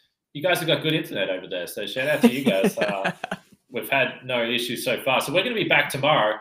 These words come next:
Speaker 1: Uh, the guys are practicing. They had their first practice today. Uh, we heard from, uh, Mamu there. So we'll see what comes up over the next couple of days. I'm sure, uh, there will be more news. Uh,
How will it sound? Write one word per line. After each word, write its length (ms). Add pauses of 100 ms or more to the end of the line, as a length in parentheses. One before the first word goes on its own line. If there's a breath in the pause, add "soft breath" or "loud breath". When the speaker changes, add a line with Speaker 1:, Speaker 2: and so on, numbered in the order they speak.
(420 loud breath)
Speaker 1:
Uh, 120
the 100
guys 260
are 80
practicing. 460
They 60
had 100
their 100
first 300
practice 420
today. 460 (260 soft breath)
Uh, 180
we 120
heard 240
from, 340
uh, 240
Mamu 380
there. 200
So 360 (160)
we'll 120
see 520
what 180
comes 240
up 160
over 180
the 120
next 240
couple 240
of 80
days. 260
I'm 80
sure, 380 (360 loud breath)
uh, 200
there 120
will 140
be 380 (120)
more 380
news. 580 (300 soft breath)
Uh, 200